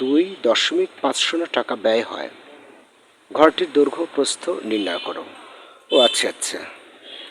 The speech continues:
হ্যাঁ, সহজ, এটা ধরে নিতে হবে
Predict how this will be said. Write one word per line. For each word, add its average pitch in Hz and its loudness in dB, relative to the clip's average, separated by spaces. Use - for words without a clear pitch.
হ্যাঁ, 156 4
সহজ, 156 6
এটা 120 4
ধরে 147 4
নিতে 151 2
হবে 113 -2